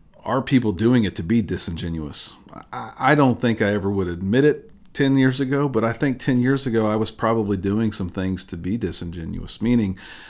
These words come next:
I was creating content, I wasn't sharing it, I was trying to be the best and keeping things close to the vest. But today I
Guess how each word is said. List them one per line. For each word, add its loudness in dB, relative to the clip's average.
I 2
was 2
creating 4
content, 0
I -2
wasn't -2
sharing -2
it, -6
I -10
was -10
trying -2
to -2
be 0
the 0
best -4
and -8
keeping -4
things -4
close -4
to -6
the -6
vest. -8
But -6
today 2
I -2